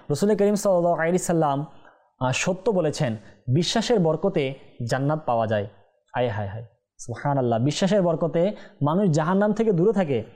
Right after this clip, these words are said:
বিশ্বাসের বরকতে ফরজ পুরোপুরি আদায় করা হয়।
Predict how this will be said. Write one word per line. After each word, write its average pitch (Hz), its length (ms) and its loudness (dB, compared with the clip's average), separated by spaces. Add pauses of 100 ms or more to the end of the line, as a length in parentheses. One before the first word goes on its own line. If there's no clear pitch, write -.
(160)
বিশ্বাসের 185 460 0
বরকতে 180 600 0 (520)
ফরজ 196 440 0 (300)
পুরোপুরি 214 360 2
আদায় 180 320 0
করা 185 220 2
হয়। 120 220 -2